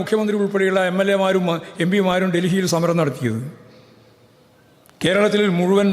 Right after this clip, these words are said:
മന്ത്രിമാരുൾപ്പെടെ പങ്കെടുത്തുകൊണ്ടുള്ള ഏറ്റവും പ്രധാനപ്പെട്ട സദസ്സ് നടത്തിയത്. ഇങ്ങനെയെല്ലാം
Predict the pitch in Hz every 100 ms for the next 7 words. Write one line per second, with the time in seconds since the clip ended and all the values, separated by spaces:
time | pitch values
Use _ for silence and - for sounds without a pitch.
0 | 170 180 208 214 202 196 190 185 180 180
1 | 175 165 165 160 147 - - 156 160 180
2 | 160 165 160 156 151 156 147 151 - 160
3 | 185 147 120 120 110 120 175 - - -
4 | - - - - - _ - _ _ _
5 | - 175 208 247 220 175 185 202 208